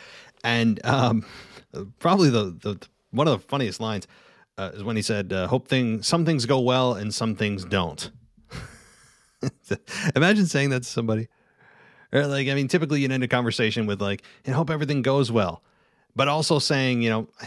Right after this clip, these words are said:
you know, "And I hope things, it's like, some things also don't go well." Imagine that. Uh, so that, that was, that was actually kinda funny.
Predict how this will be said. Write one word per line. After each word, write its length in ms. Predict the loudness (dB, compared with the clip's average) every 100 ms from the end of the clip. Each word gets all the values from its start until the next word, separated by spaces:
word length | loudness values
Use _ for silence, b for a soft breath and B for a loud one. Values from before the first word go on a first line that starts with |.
| -10
you 120 | -6
know, 80 | -4
"And 240 | -2 -2 -2
I 80 |
hope 220 | 0 -4 -2
things, 300 | -2 -2 -2
it's 100 | -4
like, 120 | -2
some 280 | 0 0 2
things 260 | 0 2
also 260 | 0 0 -4
don't 320 | -4 -6 -6
go 160 | -8 -6
well." 340 | -6 -8 -10 _
Imagine 360 | 0 2 2
that. 180 | 0 -2 -4 _ b b b b b b -4
Uh, 320 | 0 0 -2
so 160 | -4 -2
that, 120 | -2
that 100 | 0
was, 200 | -2 -4 -8
that 120 | -8
was 120 | -6
actually 220 | -6 -8
kinda 160 | -10 -10
funny. 220 | -8 -8